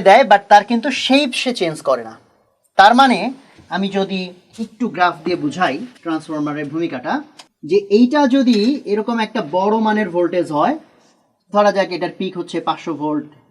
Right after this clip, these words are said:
এইদিকে নেগেটিভ দিকেও ধরো মাইনাস পাঁচশো ভোল্ট, আর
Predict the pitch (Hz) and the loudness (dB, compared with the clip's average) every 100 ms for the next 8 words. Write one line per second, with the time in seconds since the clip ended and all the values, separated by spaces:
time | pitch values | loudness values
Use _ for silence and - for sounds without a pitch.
0 | 151 151 156 151 151 147 151 135 131 139 | -10 -6 -2 -2 -2 -4 -6 -6 -6 -6
1 | 135 135 143 143 139 139 - 156 165 311 | -4 -4 -4 -6 -8 -12 -10 -6 -2 -2
2 | 302 _ _ _ _ _ _ _ - 170 | -6 _ _ _ _ _ _ _ -4 0
3 | 170 | 2